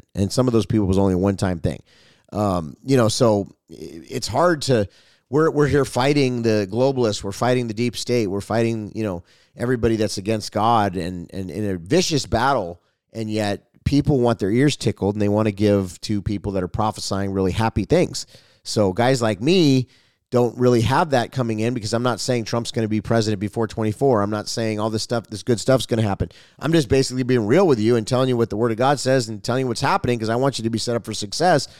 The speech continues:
And so I actually get punished for that because I, I commit what I call donor suicide.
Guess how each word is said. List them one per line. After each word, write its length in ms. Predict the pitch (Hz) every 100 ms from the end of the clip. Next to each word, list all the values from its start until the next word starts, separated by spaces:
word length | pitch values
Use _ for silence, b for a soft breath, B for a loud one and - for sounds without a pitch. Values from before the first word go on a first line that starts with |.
| B B B
And 140 | 131
so 460 | - 131 123 117 -
I 260 | 135 180
actually 340 | 170 143 - 135
get 160 | 123
punished 280 | - 202 196
for 120 | -
that 200 | 101 92
because 420 | 95 110 117 104 -
I, 120 | 117 107
I 120 | - 107
commit 340 | - 127 127
what 120 | 113
I 60 | 110
call 220 | - 104
donor 340 | 104 120 135
suicide. 760 | 120 - 180 165 - 90 98 117